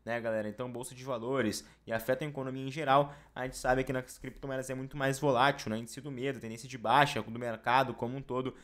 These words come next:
afeta muito mais as criptomoedas. Então, a Shiba Inu pode sim tá caindo setenta por cento, realmente, ah, algo que vai assustar a grande maioria dos investidores. Então, que nem eu falei pra vocês, a gente vai atualizando todos os dias.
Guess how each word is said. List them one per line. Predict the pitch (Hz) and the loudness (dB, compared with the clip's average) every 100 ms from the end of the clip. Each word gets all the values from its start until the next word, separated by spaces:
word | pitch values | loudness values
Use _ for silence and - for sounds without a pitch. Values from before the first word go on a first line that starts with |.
| - - | -18 0
afeta | 143 135 131 135 135 131 - - | 0 4 6 6 6 0 -2 -10
muito | 127 147 147 | -6 -4 2
mais | 135 123 | 4 4
as | 127 | 2
criptomoedas. | 127 120 - 127 131 120 92 | -2 -6 -8 2 4 6 2
Então, | 107 - 151 147 - - | 0 4 4 4 -8 -2
a | 131 | 0
Shiba | - - 175 170 | 0 -2 -2 -2
Inu | 160 156 | -2 -4
pode | 151 147 147 | 4 4 4
sim | 147 147 | 0 -4
tá | 139 | -6
caindo | 135 127 135 | -8 -8 -8
setenta | 127 113 123 139 | -12 -12 -14 -10
por | 139 | -10
cento, | 123 - 123 - - - | -8 -8 -8 -8 -12 0
realmente, | 139 143 143 - - _ - | 4 4 0 -4 -12 _ -6
ah, | 123 123 120 117 | -2 0 0 0
algo | 87 127 131 | 4 6 6
que | 135 | 2
vai | 127 | 4
assustar | 131 - - - 120 127 - | 6 4 -2 6 8 8 6
a | 113 | -4
grande | 120 127 | -4 -4
maioria | 123 | -8
dos | 120 | -10
investidores. | 123 120 - 107 120 120 - _ 117 | -8 -8 -8 -4 -4 -6 -14 _ -4
Então, | 113 | 0
que | 131 | 2
nem | 143 | 2
eu | 147 | 4
falei | 160 | 2
pra | 165 | 2
vocês, | 156 147 127 | 0 0 -4
a | |
gente | 127 | -6
vai | 127 | -6
atualizando | 127 147 139 | -4 -4 -6
todos | 135 151 156 | -2 -2 0
os | 143 113 | -2 -2
dias. | 127 147 - | 2 2 2